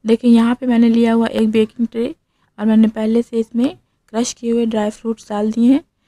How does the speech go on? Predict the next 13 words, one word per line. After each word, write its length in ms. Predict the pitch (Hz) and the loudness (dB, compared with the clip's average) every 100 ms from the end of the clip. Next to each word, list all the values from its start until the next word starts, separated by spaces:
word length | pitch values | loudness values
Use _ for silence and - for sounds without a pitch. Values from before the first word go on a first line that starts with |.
| _ _ - | _ _ -6
थोड़ा 180 | 226 233 | -2 -2
सा 140 | 247 | 2
मुनक्का, 580 | 233 220 214 - 269 349 _ _ _ _ _ - | 4 4 2 -4 -16 -18 _ _ _ _ _ -4
भिगोया 460 | 220 220 214 220 | -2 0 0 0
हुआ 140 | 220 220 | 0 -2
बादाम 400 | 214 214 208 226 | -2 -2 0 0
डालेंगे 420 | 226 233 254 302 - _ _ _ _ _ 220 | 0 2 2 2 -4 _ _ _ _ _ -6
और 200 | 220 220 | -6 -6
अब 200 | 233 240 214 | -8 -8 -8
इसमें 260 | 226 220 | -8 -4
हम 220 | 233 233 311 | -2 -2 -6
sheer 280 | - 226 233 | -6 -4 -4
kurma 360 | - 214 240 | -4 -2 -2